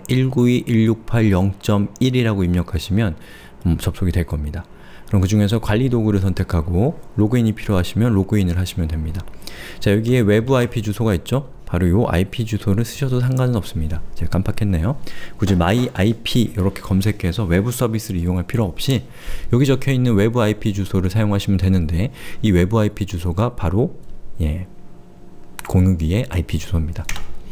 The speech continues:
그러면 그 중에서 고급 설정으로 들어가 보시면 이 중에서 특수 기능이라는 것이 있습니다. 어, 아닙니다. 엔에이티 라우터 관리,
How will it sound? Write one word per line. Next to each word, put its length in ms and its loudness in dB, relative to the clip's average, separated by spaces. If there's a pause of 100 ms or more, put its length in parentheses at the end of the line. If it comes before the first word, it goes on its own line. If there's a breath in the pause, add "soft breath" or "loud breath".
(720 loud breath)
그러면 300 2
그 100 0
중에서 360 2
고급 340 0
설정으로 460 0
들어가 280 0
보시면 680 -2 (180)
이 80 -2
중에서 640 0 (680)
특수 380 0
기능이라는 540 0
것이 180 -2
있습니다. 460 -6 (2250 loud breath)
어, 960 0 (400)
아닙니다. 420 2
엔에이티 480 2
라우터 360 0
관리, 480 0